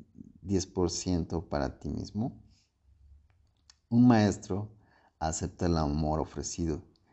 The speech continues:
la gratitud ofrecida por aquellos a quienes sus enseñanzas ha tocado, y ofrece todo eso a Dios, reconociendo que solo, solas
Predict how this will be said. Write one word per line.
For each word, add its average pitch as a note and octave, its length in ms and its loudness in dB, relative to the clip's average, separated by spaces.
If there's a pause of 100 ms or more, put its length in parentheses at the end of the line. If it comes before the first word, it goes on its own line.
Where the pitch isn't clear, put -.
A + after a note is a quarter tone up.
(120)
la E2+ 160 -2
gratitud D#2+ 540 -2
ofrecida D#2+ 640 -6 (340)
por F#2 140 0
aquellos F#2+ 480 0
a E2 60 -4
quienes E2 420 -6
sus - 340 -6
enseñanzas D#2 720 -6
ha - 80 -10
tocado, D#2 540 -6 (480)
y F2+ 80 -4
ofrece F2 400 -2
todo E2 400 2
eso C#2+ 240 -2
a C2+ 60 -6
Dios, C2 340 -6 (580)
reconociendo F#2+ 800 2
que - 140 -6
solo, F#2+ 1160 2
solas F2 640 -2